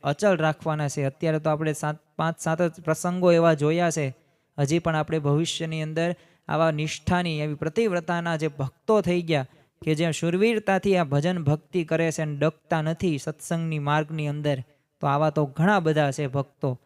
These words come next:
તો એની આપણે ગાથા જોવાના છે. તો આજના દિવસે મહારાજ સ્વામીના ચરણોમાં પ્રાર્થના કરીએ કે આપણને જે સત્સંગની પ્રાપ્તિ થઈ છે, એ બહુ મોટી વાત છે. આને આપણે બસ હવે અચળ કરીને રાખવાની છે, નિત્ય સંભાળવાની છે.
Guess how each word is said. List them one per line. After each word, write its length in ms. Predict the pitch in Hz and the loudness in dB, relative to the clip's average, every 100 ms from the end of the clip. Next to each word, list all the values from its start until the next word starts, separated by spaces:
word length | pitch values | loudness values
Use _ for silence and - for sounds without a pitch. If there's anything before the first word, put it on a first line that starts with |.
| _ _ - | _ _ -6
તો 60 | |
એની 160 | 147 147 | -4 -2
આપણે 260 | 143 151 | -2 -2
ગાથા 340 | 143 143 143 151 | -2 -2 -2 -2
જોવાના 440 | 135 143 175 180 | 0 0 0 -2
છે. 260 | 165 160 143 | -2 -4 -4
તો 120 | 143 | -2
આજના 340 | 139 143 151 | -2 -2 -4
દિવસે 340 | 147 151 143 151 | -4 -4 -2 -2
મહારાજ 380 | 143 139 156 147 | 0 0 0 -2
સ્વામીના 360 | - 151 151 | -4 -4 -4
ચરણોમાં 460 | 147 147 147 151 143 | -4 -4 -4 -4 -4
પ્રાર્થના 420 | 147 139 - 160 | -4 -4 -4 -6
કરીએ 340 | 156 160 170 160 _ _ _ | -4 -2 -2 -4 _ _ _
કે 60 | 156 | -4
આપણને 420 | 139 143 190 196 | -2 -2 -2 -2
જે 120 | 185 | -4
સત્સંગની 560 | 175 170 - 175 175 170 | -2 -4 -6 -6 -4 -4
પ્રાપ્તિ 480 | 151 147 147 - 156 | -2 -2 -2 -6 -4
થઈ 240 | 143 147 | -2 -2
છે, 120 | 147 | -2
એ 120 | 160 151 | -2 -2
બહુ 380 | 147 180 196 | 0 2 2
મોટી 340 | 180 160 160 175 | 2 -2 -2 -2
વાત 260 | 165 165 | 0 -2
છે. 260 | - 175 175 _ _ _ _ | -6 -8 -8 _ _ _ _
આને 180 | 151 156 | -6 -4
આપણે 240 | 151 156 151 | -4 -4 -2
બસ 360 | 156 185 - | 0 0 0
હવે 180 | 143 156 - | -2 -2 -2
અચળ 340 | 143 143 196 170 | -4 0 2 2
કરીને 380 | 156 156 151 139 | 0 -2 -2 -2
રાખવાની 520 | 139 143 160 156 160 | -2 -4 -6 -6 -6
છે, 140 | 180 | -6
નિત્ય 480 | 151 170 - - 180 | -6 -8 -8 -4 -2
સંભાળવાની 760 | 151 147 143 151 143 131 127 | 0 0 2 2 2 0 -4
છે. 200 | 117 135 | -8 -10